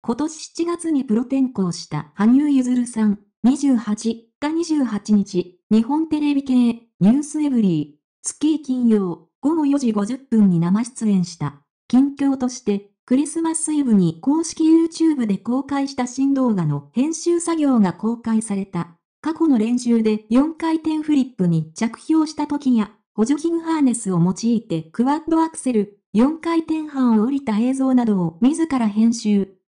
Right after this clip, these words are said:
三十時間くらいかかりました。イブになった午前一時くらいまでかかったんですが、自分にしかできないことなので、分身が欲しいですねと笑った。プロ転向後も、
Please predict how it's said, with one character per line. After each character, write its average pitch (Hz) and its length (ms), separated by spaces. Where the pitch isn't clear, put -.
三 311 300
十 339 200
時 330 160
間 320 240
く 285 120
ら 247 120
い 196 160
か 220 140
か 269 140
り 277 100
ま 262 140
し - 160
た。 180 180
イ 277 100
ブ 349 120
に 320 120
な 285 120
っ 285 140
た 254 120
午 277 180
前 254 220
一 190 200
時 262 140
く 277 100
ら 254 120
い 208 80
ま 185 140
で 165 160
か 226 220
か 277 120
っ 302 120
た 262 140
ん 208 100
で 185 120
す - 160
が、 151 220
自 226 160
分 339 200
に 339 100
し - 120
か 240 120
で 226 140
き 294 100
な 262 140
い 226 80
こ 208 100
と 196 140
な 185 100
の 170 120
で、 151 200
分 262 140
身 320 340
が 294 100
欲 277 180
し 330 220
い - 20
で 269 100
す 220 160
ね 196 140
と 170 120
笑 175 240
っ - 160
た。 185 180
プ 226 80
ロ 269 80
転 311 260
向 294 260
後 262 120
も、 240 340